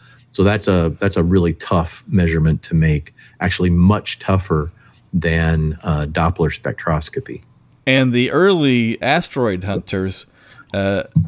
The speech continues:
Speaker 2: found the first asteroids by using astrometry. And it was a lot easier than doing the kind of astrometry you're talking about, right?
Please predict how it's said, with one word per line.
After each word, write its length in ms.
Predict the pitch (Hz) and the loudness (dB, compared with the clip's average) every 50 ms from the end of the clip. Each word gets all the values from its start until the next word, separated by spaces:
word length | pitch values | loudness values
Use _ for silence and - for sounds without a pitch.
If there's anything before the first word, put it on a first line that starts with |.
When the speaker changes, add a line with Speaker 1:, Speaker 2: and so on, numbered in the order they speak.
| 107 - | -2 -6
Speaker 2:
found 380 | - - 127 120 117 117 110 | -2 0 2 2 2 2 0
the 60 | 104 | -2
first 280 | 98 - 135 127 113 - | -2 0 0 0 0 0
asteroids 720 | 107 120 131 139 135 - - 123 113 107 98 98 98 - - - _ | 0 0 2 0 0 -2 -2 -2 0 0 0 -2 -4 -6 -12 -12 _
by 140 | - 113 104 | -2 -2 0
using 340 | 104 104 107 107 101 101 95 | 0 0 0 0 -2 -4 -4
astrometry. 760 | 95 101 - - 131 123 127 127 120 - - - 71 64 - _ _ _ _ _ _ _ _ _ _ _ _ _ _ _ - - | -6 -6 -4 -2 0 0 0 0 -2 -4 -6 -8 -8 -8 -10 _ _ _ _ _ _ _ _ _ _ _ _ _ _ _ -12 -6
And 140 | 110 110 110 | -4 -2 -2
it 40 | 92 | -2
was 120 | 98 98 | -2 -2
a 60 | 113 | 0
lot 180 | 113 123 113 107 | 0 0 0 0
easier 340 | 110 120 120 107 110 104 95 | 0 0 -2 -2 -2 -4 -4
than 220 | 92 95 95 95 | -4 -4 -4 -2
doing 300 | 92 104 104 98 95 92 | -2 -2 -2 -2 -2 -4
the 100 | 80 90 | -6 -6
kind 240 | - - 107 95 98 | -6 -4 -4 -4 -4
of 120 | 90 87 | -4 -6
astrometry 600 | 82 90 - - 117 107 98 95 92 - 95 87 | -8 -6 -2 -2 0 0 -2 -4 -6 -6 -6 -4
you're 140 | 87 104 113 | -2 -2 -2
talking 340 | - - 85 78 - - - | -2 -2 -4 -6 -8 -12 -12
about, 240 | - - 67 - - | -12 -12 -12 -12 -10
right? 220 | 78 92 107 160 | -10 -10 -10 -12